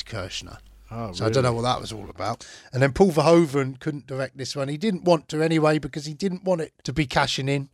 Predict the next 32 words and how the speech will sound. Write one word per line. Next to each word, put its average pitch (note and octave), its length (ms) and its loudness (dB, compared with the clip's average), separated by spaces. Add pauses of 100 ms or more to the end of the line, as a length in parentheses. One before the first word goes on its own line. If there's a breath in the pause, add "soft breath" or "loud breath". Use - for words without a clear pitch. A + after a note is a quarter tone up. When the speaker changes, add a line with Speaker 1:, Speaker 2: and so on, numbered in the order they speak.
Speaker 1:
He D3+ 120 -6
said D3+ 200 4
he'd C#3+ 180 0
do F#3 200 8
it, D3 220 -2 (200)
but D3+ 160 -2
it D3 80 -2
had D#3 180 0
to C#3+ 60 -8
be D3 200 0
the C3 120 2
right D#3 300 4
script - 380 -8
at C3 100 -14
the C#3+ 60 -6
right C3 280 -2
time. G#2+ 400 -8 (240)
And B2 260 2
he D#3 120 6
went C#3+ 180 6
on C#3 140 4
and C3 120 -2
done C3+ 280 4
Total C3 320 -2
Recall A#2+ 480 0
at - 120 -10
the - 60 -14
time G#2 300 -2
that F#2+ 120 -12
they A2 100 -10
was G2+ 120 -10
doing F#2+ 360 -10